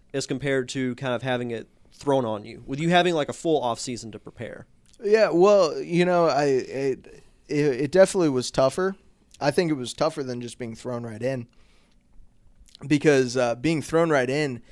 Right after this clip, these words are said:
Speaker 2: everything's kinda set up for you, you know? You, you don't have to go through. There's a lot I didn't know I had to do during the off season. A lot of learning, uh, took place, and, you know, and that's moving into this off season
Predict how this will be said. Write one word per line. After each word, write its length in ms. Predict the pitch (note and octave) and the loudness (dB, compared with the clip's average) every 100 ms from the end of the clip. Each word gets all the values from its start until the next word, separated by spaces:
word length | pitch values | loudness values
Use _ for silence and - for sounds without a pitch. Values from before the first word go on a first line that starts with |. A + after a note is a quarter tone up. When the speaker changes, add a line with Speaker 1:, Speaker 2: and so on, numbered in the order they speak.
| - _ - | -20 _ -6
Speaker 2:
everything's 400 | D3+ D#3+ D3 - | -4 -4 -6 -6
kinda 180 | D3+ | -8
set 320 | A2+ - C#3+ C3+ | -8 -2 0 2
up 160 | D#3+ | 0
for 260 | - B2+ A2 | -4 -8 -8
you, 280 | G#2+ F#2+ - | -10 -16 -18
you 220 | A2 A2+ | -14 -10
know? 260 | A2+ A#2 A#2+ | -10 -10 -12
You, 320 | B2 A#2+ A#2 | -10 -10 -10
you 140 | A2+ | -10
don't 140 | B2 B2 | -10 -8
have 160 | C3+ | -8
to 80 | B2+ | -10
go 300 | A#2 - B2+ | -14 -6 -4
through. 260 | C3 C#3 C3+ | -4 -6 -6
There's 160 | B2 C#3+ | -4 -4
a 60 | |
lot 320 | B2+ A#2 C#3+ B2 | -4 -4 -6 -6
I 80 | B2 | -8
didn't 200 | C#3 B2 | -8 -8
know 120 | C3 | -10
I 80 | B2 | -8
had 140 | B2 | -10
to 40 | A2+ | -10
do 180 | A2+ C3+ | -12 -12
during 200 | A#2 A2 | -12 -12
the 80 | |
off 200 | A2 C3 | -10 -10
season. 360 | - A2+ G#2 G2+ - - - _ | -8 -10 -12 -16 -20 -20 -20 _
A 60 | G#2 | -6
lot 280 | A2+ A#2+ | -4 -2
of 100 | C#3+ | -2
learning, 600 | B2+ C#3 D3 C#3+ A#2+ B2 - | -2 -2 -2 -4 -6 -12 -6
uh, 220 | A2+ A2 | -2 -2
took 240 | A2+ A#2+ - | -4 -8 -8
place, 400 | - C3 A#2 - | -2 0 0 -6
and, 240 | A2+ A2 | -10 -12
you 180 | G#2 A2 | -10 -8
know, 220 | A2+ A#2+ | -8 -8
and 340 | A#2 A2+ A2 - | -8 -8 -12 -14
that's 260 | - A#2+ - | -8 -8 -2
moving 240 | C3+ C#3 | -2 0
into 160 | C3 A2+ | -2 -2
this 220 | A#2 F3 | -4 0
off 180 | D3+ B2+ | 0 -2
season 400 | - A#2 A2+ A2+ | -8 -10 -10 -12